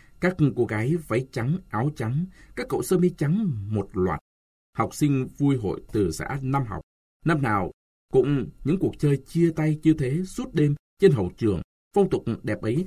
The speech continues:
không biết có từ bao giờ. Trời tảng sáng, những cụm đèn chiếu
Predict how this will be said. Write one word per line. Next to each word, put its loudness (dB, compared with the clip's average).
không 6
biết 2
có -4
từ -4
bao 2
giờ. -2
Trời 4
tảng -2
sáng, -2
những 2
cụm 2
đèn 0
chiếu 2